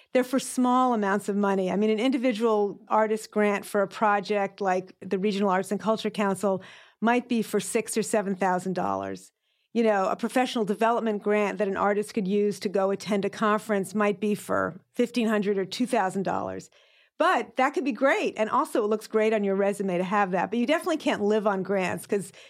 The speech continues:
like, the MacArthur Fellowship, which is the Genius Grant, only a handful of us get them.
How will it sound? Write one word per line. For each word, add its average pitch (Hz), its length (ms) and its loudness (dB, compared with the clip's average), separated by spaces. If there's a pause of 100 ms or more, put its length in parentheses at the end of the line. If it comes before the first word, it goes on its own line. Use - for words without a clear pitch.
(160)
like, 202 200 0
the 220 60 0
MacArthur 220 520 2
Fellowship, 202 640 0
which 190 120 -2
is 202 120 0
the 190 100 -2
Genius 208 460 0
Grant, 180 420 -2 (420)
only 254 260 2
a - 20 0
handful 226 440 0
of 190 200 -2
us 202 280 -2
get 233 280 -2
them. 95 240 -8